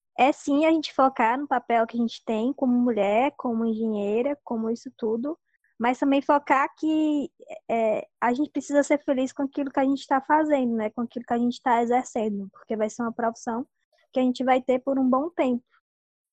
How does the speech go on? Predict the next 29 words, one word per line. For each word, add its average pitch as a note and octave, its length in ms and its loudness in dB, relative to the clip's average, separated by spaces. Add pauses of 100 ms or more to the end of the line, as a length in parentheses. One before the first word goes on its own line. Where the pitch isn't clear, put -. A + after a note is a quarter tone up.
(260)
E A#3 800 -4
é C4 120 2
só D4+ 200 4
algo E4+ 180 2
também C#4+ 300 2
que B3+ 100 -6
eu A#3+ 40 4
lembrei A3+ 160 2
agora, A3 560 2
que B3 100 -10
eu A#3+ 60 -4
queria G#3+ 480 -4
citar, A#3 580 -2
porque A3 460 -2 (880)
eu A#3 80 -4
tô A#3+ 140 0
na A#3 140 4
época A#3 260 -2
do G#3+ 120 -4
estágio, A#3 720 0 (600)
não A#3+ 120 0
sei B3+ 220 4
se - 120 -10
pra B3 180 0
um A#3 120 -2
cedo A3+ 520 -2
ou A#3 80 0
pra A3+ 220 -2
outro, G#3+ 320 -10